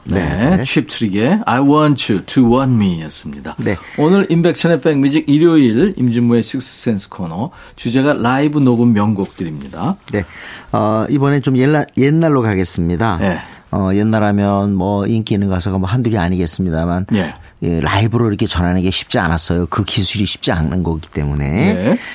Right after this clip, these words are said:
Speaker 2: 근데, 어, 제가 태어나던 해, 천구백오십구 년에 카네기 홀 앨범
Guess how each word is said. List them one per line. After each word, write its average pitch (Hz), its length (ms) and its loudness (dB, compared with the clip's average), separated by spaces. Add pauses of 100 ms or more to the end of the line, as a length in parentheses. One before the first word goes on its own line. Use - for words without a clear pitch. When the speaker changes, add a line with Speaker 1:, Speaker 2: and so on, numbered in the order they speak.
Speaker 2:
근데, 107 300 0 (340)
어, 104 80 -2
제가 117 280 0
태어나던 107 500 0
해, 73 140 -2
천구백오십구 110 640 -2
년에 101 360 0 (520)
카네기 190 440 0
홀 123 300 0
앨범 85 420 -2